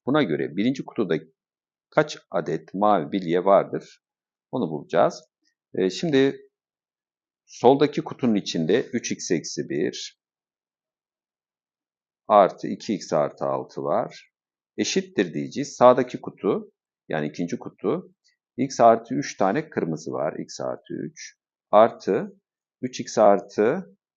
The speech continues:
yedi tane beyaz var, artı iki de beyaz ekledik. Artı iki diyoruz. Şimdi soldaki x'leri bir toplayalım. Beş x. Sayıları toparlayalım.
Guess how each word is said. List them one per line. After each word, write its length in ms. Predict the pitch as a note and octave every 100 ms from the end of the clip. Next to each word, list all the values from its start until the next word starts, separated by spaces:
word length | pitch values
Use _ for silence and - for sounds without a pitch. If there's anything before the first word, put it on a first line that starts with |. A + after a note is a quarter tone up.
| _ _ _ _ _ -
yedi 460 | E2+ G2 G#2 A#2+
tane 680 | - D#2+ D2+ D#2 A#2 D#3 - _ -
beyaz 380 | D#2 G#2 B2+
var, 280 | C#3 D#3 - _ _ _ _
artı 800 | F#2+ A2 A2 - - D3+ D3 - _ _ -
iki 240 | A2 E3
de 160 | D#3 A#2
beyaz 300 | F#2 E2 D2
ekledik. 460 | - - C#2+ - -
Artı 340 | E2 C2+ - A2
iki 220 | - -
diyoruz. 360 | - - - _ - _
Şimdi 420 | - C#3+ A2+ A#2+
soldaki 840 | - C#3 D3 C#3 - D#3+ D#3+ - -
x'leri 500 | B2 - - G#3+ C#3+
bir 120 | C3
toplayalım. 840 | - G#2 - D2+ C#2 G2 D#3+ - _ _ _ _ _ _ _ _ _ _ _ _ _ -
Beş 240 | G2 -
x. 400 | C#2+ - - - - _ _ _ _ _ _ _ _
Sayıları 540 | - - B2 B2 B2
toparlayalım. 800 | - F#2+ - D2 C#2+ C#2 A#2 B2+